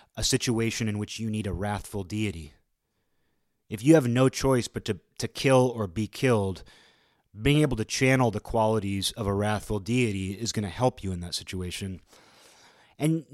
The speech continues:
I mean, I personally don't go through life thinking this way. But it can help you come into contact with that ability, no matter what you call it, no matter what you associate it with. The idea of deity yoga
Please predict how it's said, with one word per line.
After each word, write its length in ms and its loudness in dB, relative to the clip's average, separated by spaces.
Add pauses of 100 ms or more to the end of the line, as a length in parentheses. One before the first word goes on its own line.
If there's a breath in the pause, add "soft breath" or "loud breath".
I 100 0
mean, 140 4
I 120 8
personally 520 4
don't 320 -2
go 180 -2
through 200 -6
life 340 -8
thinking 300 -2
this 180 -6
way. 140 -10 (1900 soft breath)
But 120 4
it 40 0
can 140 4
help 240 6
you 100 4
come 280 0
into 160 -2
contact 580 -2
with 140 -6
that 160 -4
ability, 600 -4 (680)
no 80 -2
matter 240 2
what 180 2
you 80 -8
call 440 2
it, 140 -4 (240 loud breath)
no 60 -2
matter 240 0
what 240 -2
you 100 -6
associate 560 0
it 100 -8
with. 300 -8 (1040 loud breath)
The 160 0
idea 480 4
of 160 2
deity 300 0
yoga 560 -2